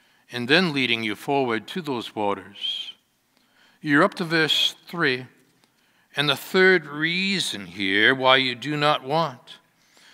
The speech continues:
because the third he stands out, "He restores my soul." Now, it's critically important you pause here and understand what we're about to say.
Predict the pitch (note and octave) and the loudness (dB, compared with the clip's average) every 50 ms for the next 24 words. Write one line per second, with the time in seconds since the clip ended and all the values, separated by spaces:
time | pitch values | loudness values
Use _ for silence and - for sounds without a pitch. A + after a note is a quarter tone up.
0 | _ _ _ D3 C#3 - - E3 D#3 D3 D3+ D3 C#3+ - - D#3+ D3+ - - - | _ _ _ -6 -6 -2 0 2 4 4 4 4 4 2 -2 -4 -6 -6 -4 0
1 | F#3 F3 F3 E3 C#3+ - - - F3+ F3 F3+ F3+ F3+ F3 D#3+ C3+ - - - - | 2 4 2 2 0 -6 -14 -12 -8 -4 -2 0 0 0 0 0 0 -2 -2 -2
2 | - D3+ C#3 C#3 C3 B2+ A#2+ A2 D3+ D3 C3+ B2+ B2 B2+ B2 - - - - - | -2 0 2 2 2 0 0 0 4 6 6 6 6 4 2 -4 -14 -20 -20 -20
3 | - - - _ _ - - F3 E3+ F3+ F3+ F#3 F#3 F#3 - _ _ - _ _ | -20 -20 -20 _ _ -10 -6 -4 -2 0 0 0 -2 -4 -6 _ _ -20 _ _
4 | C#3 C#3+ D3 C#3+ - - - - - - - - E3 D#3 D3 C3+ B2 A2+ A2+ A2+ | -12 -10 -6 -4 -2 0 0 0 -2 -2 0 2 4 6 6 6 4 2 2 -2
5 | A2 - - - - - - - - - - _ _ _ _ _ _ _ _ _ | 2 2 2 2 2 0 0 0 -2 -4 -8 _ _ _ _ _ _ _ _ _
6 | _ _ _ _ _ _ _ _ _ - B2 B2 B2 B2 B2 A#2+ A#2 A2+ A2+ A2+ | _ _ _ _ _ _ _ _ _ -10 -2 2 4 6 6 8 6 6 4 0
7 | A2 - - - - - - - - - - - C#3+ C3 A#2+ A2+ G2 F2+ F2 - | -4 -12 -20 -10 -6 -2 0 0 0 0 0 2 2 2 2 0 -2 -4 -10 -16
8 | - _ _ _ _ _ _ _ _ _ _ _ _ _ _ _ _ _ _ _ | -20 _ _ _ _ _ _ _ _ _ _ _ _ _ _ _ _ _ _ _
9 | _ _ - - _ _ _ - C#3 C#3 C3+ C3 C3 - - D#3 D3 - - - | _ _ -20 -20 _ _ _ -2 4 6 6 6 6 4 2 0 0 0 -6 -8
10 | - - F3 F3+ E3+ F3 F#3+ F#3+ F#3 F3 E3+ - F3 D#3+ D#3 C#3 - C3+ C3+ C3+ | -2 0 0 0 0 -2 -4 -4 -4 -4 -4 -2 2 2 2 2 2 -4 -8 -10
11 | - - D#3+ D3 C#3+ C#3 C3+ C3 B2 - - - A2 G#2+ G#2+ G#2 A2 B2 B2+ A#2 | -6 -2 0 2 4 4 4 2 0 -4 -4 -2 -2 -2 0 -2 -4 -6 -4 -4
12 | - - - - C#3+ C3 B2+ B2 B2 A2+ A#2 A#2+ A#2+ A#2 G#2+ G#2 A#2 A2+ A2+ A2+ | -4 -4 -4 -4 -6 -6 -6 -6 -8 -8 -6 -4 -4 -4 -2 2 2 2 2 0
13 | - B2+ - - - - A#2+ A2 G2+ G2+ | -6 -6 -4 -4 -4 -2 -4 -6 -6 -8